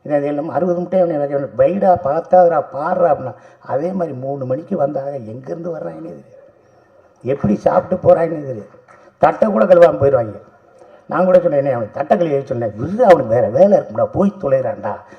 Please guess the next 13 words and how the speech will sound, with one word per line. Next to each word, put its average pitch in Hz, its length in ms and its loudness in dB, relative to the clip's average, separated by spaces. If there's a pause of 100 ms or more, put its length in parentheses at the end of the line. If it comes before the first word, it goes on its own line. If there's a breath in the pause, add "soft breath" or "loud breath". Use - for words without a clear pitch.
(120)
தட்டு - 240 -2
தான்டா 185 280 4
நம்ம 127 200 -2
கழுவும்டா, 151 460 -2 (220 loud breath)
அதையும் 190 360 4
ஒய் 165 80 -2
எம் 190 140 -2
சி 165 140 -2
போன 147 200 2
உடற்பயிற்சியா 170 540 2
நினைச்சுக்கணும்டா, 117 520 -8
விட்றா." 107 260 -6 (3750)
போனீங்கன்னா, 147 520 0